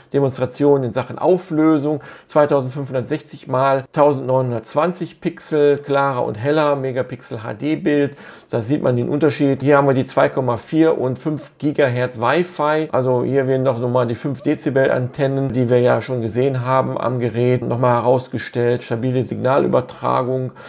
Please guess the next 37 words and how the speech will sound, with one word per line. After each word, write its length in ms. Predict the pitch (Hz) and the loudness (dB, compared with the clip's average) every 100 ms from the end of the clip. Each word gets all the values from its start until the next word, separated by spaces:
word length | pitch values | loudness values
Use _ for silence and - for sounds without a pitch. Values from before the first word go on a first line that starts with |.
| - - | -20 -2
kommt 180 | 151 139 | 0 4
auch 240 | 127 123 - - | 4 2 -4 -6
natürlich 320 | - 147 143 | 0 2 2
immer 180 | - 143 | 2 2
darauf 240 | 131 123 - | 2 0 -2
an, 300 | 131 147 143 - - | -2 -2 -4 -10 -4
wie 160 | 127 | 0
weit 260 | 123 135 147 | 4 4 2
eben 260 | 131 135 135 | -2 -4 -2
dieses 300 | 123 123 - | -2 -4 -4
Internet 540 | 147 147 135 135 135 | -4 0 2 2 0
vom 260 | - 131 120 | -2 -2 0
Router 640 | 110 147 160 156 147 120 | 4 6 6 6 6 6
aus 320 | 131 147 135 | 4 2 0
nach, 120 | 127 98 - | -4 -4 -4
nach 220 | - 120 104 | -6 -8 -4
draußen 440 | 113 143 160 - | 2 2 2 -4
noch 140 | 135 | -4
strahlt. 640 | 127 - - 120 135 151 - - - | -6 -10 -6 -2 0 0 -4 -18 -8
So 100 | 120 | -2
eine 140 | 127 | 2
Reststrahlung, 880 | 131 143 - - 143 143 143 143 143 - | 2 0 -8 -4 0 2 2 0 -2 -6
die 80 | 135 | 0
sollte 240 | 139 139 | 2 2
man 180 | 139 131 | 0 -2
sich 160 | 135 123 | -4 -2
auffangen, 720 | 151 190 190 175 160 160 160 | 0 0 0 0 0 -2 -6
um 220 | 131 135 | -8 -6
die 100 | 139 | -4
dann 220 | 135 131 | -4 -2
auch 160 | 127 - - - | -4 -6 -10 -6
dementsprechend 640 | 131 123 - 123 110 127 123 | -6 -6 -8 -10 -6 -4 -4
mit 120 | 123 | -2
der 100 | 123 | -4
Kamera 340 | - 117 123 | -4 -4 -4
zu 100 | - | -2
verbinden. 380 | 123 110 117 104 | -2 -2 -4 -6